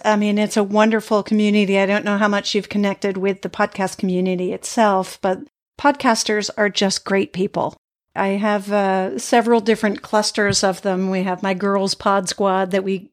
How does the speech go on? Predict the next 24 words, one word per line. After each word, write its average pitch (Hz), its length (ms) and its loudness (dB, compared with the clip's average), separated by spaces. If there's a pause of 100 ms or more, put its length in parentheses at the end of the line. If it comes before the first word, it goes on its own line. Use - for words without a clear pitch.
(100)
you 220 120 -2
know, 190 120 -2
connect 202 400 -2 (420)
every 214 280 4
other 202 220 2
week 190 300 0
and 185 140 -2
check 196 240 -2
in 190 160 0
with 180 140 -6
each 185 220 -4
other. 185 500 -4
And 180 240 -6 (260)
there, 262 120 0
it's 269 240 -2
just 359 120 -2
a 254 60 4
really 214 360 4
supportive, 196 560 -4
wonderful 208 580 -2
group 196 200 -4
of 196 100 -10
people 196 340 -4
that 196 200 -2